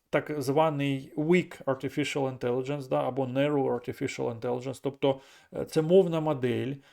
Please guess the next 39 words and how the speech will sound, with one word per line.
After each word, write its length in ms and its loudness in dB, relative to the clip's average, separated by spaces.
він 260 0
не 160 2
призначений 680 -2
для 140 0
математичних 760 -4
розрахунків. 680 -6
Більш 220 -4
того, 260 -2
якщо 300 -2
ми 120 -4
навіть 340 0
з 40 -8
вами, 480 0
е, 160 -6
запитаємо 640 -4
його 280 -2
щось 480 -2
простіше, 640 -2
і 60 2
він 180 0
нам 160 -4
дасть 240 2
правильну 440 -2
відповідь: 400 -6
наприклад, 540 -2
два 240 2
плюс 280 -2
два. 320 -6
Два 140 6
плюс 200 0
два — 180 6
чотири. 480 0
То 180 -6
це 200 2
не 100 2
тому, 280 2
що 180 0
він 200 2
порахував, 880 4